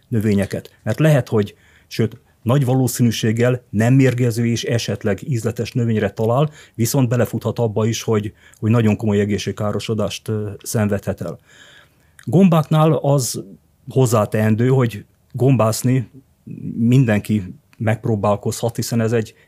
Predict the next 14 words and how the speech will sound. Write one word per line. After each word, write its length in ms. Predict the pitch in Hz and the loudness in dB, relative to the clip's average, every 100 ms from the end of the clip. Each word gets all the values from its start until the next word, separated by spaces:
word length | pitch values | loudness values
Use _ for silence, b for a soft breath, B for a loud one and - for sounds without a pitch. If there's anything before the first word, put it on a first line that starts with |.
| b | b
ez 80 | - | -6
egy 180 | 120 - | -4 -2
divat, 340 | 147 110 87 | -2 -2 -2
nagyon 240 | - 135 135 | 0 0 2
kellemes 400 | 139 131 131 - | 0 2 2 2
időtöltés 640 | 135 117 110 107 101 107 | 2 2 2 0 -2 -4
is, 120 | 110 | -6
nem 140 | - 120 | -6 -6
fe-, 180 | - 110 | -4 -6
nem 220 | 107 120 | -4 -6
feltétlenül 560 | - 113 117 104 110 107 | -2 -4 -4 -4 -4 -4
csak 200 | 107 120 | -6 -6
egy 140 | 107 | -4
élelmiszerszerző, 1000 | 117 113 104 101 120 107 127 110 113 107 | -2 0 0 -2 -4 -4 -4 -2 -2 -4